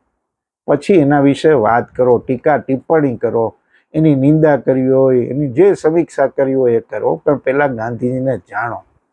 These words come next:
ગોડસે આ જ ભૂલ કરી હતી. જો એ ગયો હોત ગાંધીજી પાસે, અઠવાડિયું રહ્યો હોત,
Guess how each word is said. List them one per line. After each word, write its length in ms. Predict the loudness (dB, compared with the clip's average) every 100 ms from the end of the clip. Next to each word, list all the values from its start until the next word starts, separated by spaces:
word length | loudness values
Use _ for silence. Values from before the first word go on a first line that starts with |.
| _ _ _ 0
ગોડસે 520 | 2 2 -2 0 2
આ 220 | 4 2
જ 100 | 0
ભૂલ 280 | 0 0 0
કરી 400 | -2 0 2 2
હતી. 260 | 0 -6 -6
જો 260 | 0 4
એ 220 | 4 4
ગયો 360 | 0 0 2 4
હોત 200 | 2 0
ગાંધીજી 560 | 0 -4 -2 -6 -6 -6
પાસે, 380 | -4 -6 -4
અઠવાડિયું 480 | -8 -2 -2 0 -2
રહ્યો 240 | 0 2 2
હોત, 240 | 0 -4